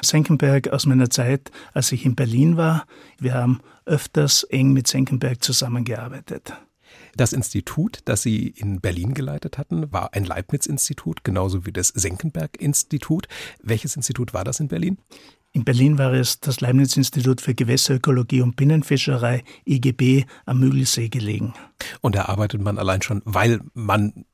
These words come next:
Speaker 2: Leibniz-Institute repräsentiert, arbeitet man da zusammen?
Speaker 1: Einerseits, weil wir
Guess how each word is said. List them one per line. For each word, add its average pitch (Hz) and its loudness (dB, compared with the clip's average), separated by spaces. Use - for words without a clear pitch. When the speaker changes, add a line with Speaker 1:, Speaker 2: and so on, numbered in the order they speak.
Speaker 2:
Leibniz-Institute 110 0
repräsentiert, 110 0
arbeitet 92 -4
man 90 -8
da 92 -16
zusammen? 90 -10
Speaker 1:
Einerseits, 135 2
weil 120 2
wir 120 2